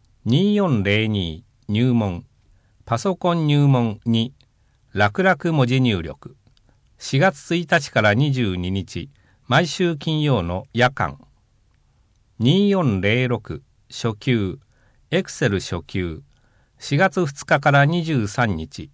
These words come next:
毎週土曜の午前。二四零三入門。パソコン入門三、インターネット。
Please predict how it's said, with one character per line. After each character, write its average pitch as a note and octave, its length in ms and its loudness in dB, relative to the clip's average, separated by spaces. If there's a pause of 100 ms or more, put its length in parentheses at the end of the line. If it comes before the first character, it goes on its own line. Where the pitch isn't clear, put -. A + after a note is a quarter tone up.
(140)
毎 D3+ 240 0
週 D#3 320 -2
土 B2+ 140 0
曜 D3 220 2
の A#2+ 180 0
午 G#2 240 -2
前。 F2+ 140 -2 (1400)
二 F3+ 280 2
四 D#3 280 0
零 A2+ 240 0
三 E2 380 -4 (260)
入 A#2+ 260 2
門。 G#2 400 -2 (640)
パ B2 140 0
ソ F#3+ 180 -2
コ F3 160 -2
ン D#3+ 160 0
入 C3+ 200 4
門 A2+ 360 0
三、 G#2 440 -2 (320)
イ A#2 120 0
ン F3+ 80 0
タ C#3+ 240 2
ー C3 40 4
ネ A#2+ 100 2
ッ G#2 60 -4 (120)
ト。 - 120 -14